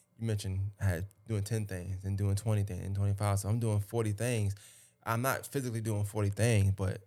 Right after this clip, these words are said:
I'm making sure forty things is happening through the people I can do. Once I learned that, I was like, "All right, cool. Now I just gotta have the right people doing it." So, uh, I'll say some names. Like, uh, Armani was, like, probably, I owe her a lot 'cause her even work, how, her work ethic, how she was able to do.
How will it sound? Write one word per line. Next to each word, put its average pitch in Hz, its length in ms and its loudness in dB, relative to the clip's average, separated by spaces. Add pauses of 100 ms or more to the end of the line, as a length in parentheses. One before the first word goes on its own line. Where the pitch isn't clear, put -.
(140)
I'm 101 160 -2
making 113 220 0
sure 104 200 0
forty 107 280 0
things 104 160 0
is 92 60 -2
happening 98 500 0
through 110 180 0
the 101 80 -6
people 98 260 -2
I 98 140 0
can 98 200 -6
do. 90 120 -4 (280)
Once 131 180 0
I 123 40 4
learned 117 300 4
that, 101 140 4
I 95 40 0
was 101 80 2
like, 92 100 0
"All 92 100 -2
right, 80 100 -8
cool. 104 300 -10 (160)
Now 117 160 0
I - 20 0
just 110 120 -2
gotta 98 180 0
have 101 180 2
the - 60 -8
right 95 120 -6
people 104 160 0
doing 95 220 -2
it." - 100 -8 (340)
So, 92 340 -2 (680)
uh, 90 140 -8 (180)
I'll 104 180 2
say 104 140 -2
some 98 160 -2
names. 98 300 2
Like, 95 200 -2
uh, 90 320 -2
Armani 101 320 0
was, 92 140 -4
like, 90 200 -6 (140)
probably, 98 380 -2 (240)
I 113 100 0
owe 101 200 -2
her 101 360 2
a - 20 -6
lot 98 260 -2
'cause 98 260 -6
her 107 320 6
even 101 260 0
work, 104 140 2
how, 107 120 4
her 104 140 4
work 117 200 2
ethic, 107 200 -2
how 104 140 2
she 104 160 0
was 98 140 -2
able 104 140 0
to 98 40 0
do. 104 320 0